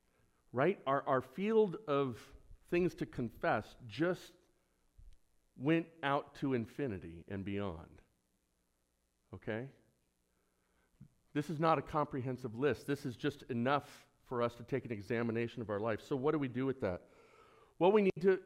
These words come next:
constantly look and examine. And today when we take communion, that will be an opportunity for you and I to do that,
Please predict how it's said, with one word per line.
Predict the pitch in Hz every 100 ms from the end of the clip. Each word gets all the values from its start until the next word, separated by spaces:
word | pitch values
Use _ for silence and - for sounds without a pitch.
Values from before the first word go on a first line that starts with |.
| -
constantly | - 147 156 175 160
look | 165 185
and | 151
examine. | 127 147 175 147
And | 127
today | 151 135 156
when | 165 156
we | 147
take | 170 160
communion, | 165 165 185 131
that | 127 156
will | 165
be | 151
an | 151
opportunity | 147 151 139 - 170 151 131
for | - 135
you | 117 135 165
and | 120
I | 123
to | 131 139
do | 170 254
that, | 170 147